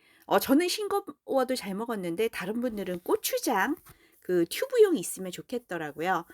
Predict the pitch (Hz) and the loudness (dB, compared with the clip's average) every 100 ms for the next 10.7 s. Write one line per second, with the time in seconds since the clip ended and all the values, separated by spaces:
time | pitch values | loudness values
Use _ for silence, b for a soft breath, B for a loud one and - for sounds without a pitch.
0 | B B B B 196 214 214 294 302 311 | B B B B 2 2 4 2 2 0
1 | - 233 311 330 285 254 262 - 240 240 | 0 2 2 2 0 -2 -6 -4 -2 -2
2 | 240 226 302 - 226 - 311 180 - b | -4 -8 -8 -8 -8 -4 -2 -4 -8 b
3 | b b - 214 233 - 311 339 330 294 | b b -6 2 2 2 0 2 0 -2
4 | 254 247 247 - 180 208 226 - 208 175 | 0 2 2 0 -4 -4 -4 -6 -4 -4
5 | 220 208 208 147 147 330 330 359 311 254 | -2 0 2 0 0 0 2 2 2 0
6 | 180 170 160 156 165 - 156 165 196 185 | -4 -4 -4 -6 -10 -12 -14 -12 -12 -10
7 | 220 - - 247 180 - B B B - | -8 -6 -6 -6 -8 -12 B B B -6
8 | - - 233 262 339 - 480 523 571 381 | -4 -2 2 2 4 0 0 -4 -4 -2
9 | 349 302 294 320 403 - 415 349 320 370 | 2 2 0 -2 -2 -2 -2 0 -2 -2
10 | 370 - 208 185 277 233 | -4 -2 -4 -2 -2 -2